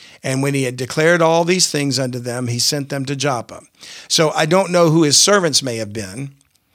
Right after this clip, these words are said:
but I would imagine his, uh, devout soldier was also a Roman, uh, or at least a Gentile. I would expect the servants were Gentiles too. So he sends three men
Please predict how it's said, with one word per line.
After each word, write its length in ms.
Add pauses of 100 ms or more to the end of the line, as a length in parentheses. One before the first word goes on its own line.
(280)
but 180
I 140
would 140
imagine 480
his, 420
uh, 220
devout 440
soldier 540
was 220
also 500
a 100
Roman, 540 (540)
uh, 120
or 220
at 80
least 240
a 60
Gentile. 600 (460)
I 140
would 140
expect 400
the 100
servants 480
were 120
Gentiles 580
too. 420 (420)
So 200
he 100
sends 380
three 320
men 420